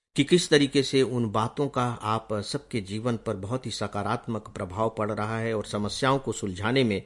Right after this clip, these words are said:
उनसे मदद भी मिल रही है। दोस्तों, मैंने अब थोड़े सी इसमें एक बदलाव लाने के बारे में सोचा है और मुझे पूरा विश्वास है कि मेरे इस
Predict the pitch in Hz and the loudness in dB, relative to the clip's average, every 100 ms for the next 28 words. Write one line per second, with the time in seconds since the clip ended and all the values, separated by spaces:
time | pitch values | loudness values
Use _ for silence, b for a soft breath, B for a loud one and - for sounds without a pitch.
0 | B B 131 127 - 98 107 107 110 76 | B B -2 0 0 -2 -2 0 -2 -2
1 | 80 87 82 - 110 98 85 80 82 - | -10 -10 -10 -6 -6 -6 -8 -14 -16 -18
2 | - - - - B B B B B B | -20 -20 -20 -20 B B B B B B
3 | B 202 262 - 214 202 - 156 180 208 | B 8 8 8 8 8 4 4 6 6
4 | 180 165 - - - - 202 202 190 - | 4 0 -4 -16 -12 4 6 8 6 2
5 | - 165 156 - - 151 - 135 107 113 | 0 0 0 -4 2 0 2 -4 -2 -4
6 | 101 113 127 143 139 143 131 113 110 107 | -2 0 0 2 2 2 0 -2 -2 0
7 | 110 117 120 120 117 120 101 - 113 98 | 0 2 2 2 4 2 -2 -4 -4 -2
8 | 104 98 95 92 - 82 - 85 - 90 | -2 -4 -6 -8 -8 -10 -12 -12 -10 -8
9 | 95 107 107 104 104 98 104 101 98 - | -6 -6 -6 -6 -10 -8 -6 -6 -6 -2
10 | 123 123 131 131 104 98 101 95 | -2 0 -4 -6 -6 -4 -4 -6